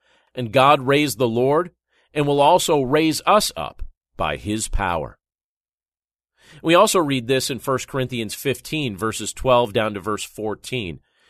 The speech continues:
where it says, "Now if Christ is proclaimed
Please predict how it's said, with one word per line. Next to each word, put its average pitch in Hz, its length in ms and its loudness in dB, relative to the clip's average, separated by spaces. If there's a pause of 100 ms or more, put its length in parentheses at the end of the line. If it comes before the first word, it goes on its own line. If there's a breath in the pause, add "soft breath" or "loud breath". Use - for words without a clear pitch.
(100)
where 120 140 0
it 107 100 -4
says, 107 360 -2 (340 soft breath)
"Now 147 300 0
if 143 200 -2
Christ 180 640 0
is 156 180 -4
proclaimed 98 840 -6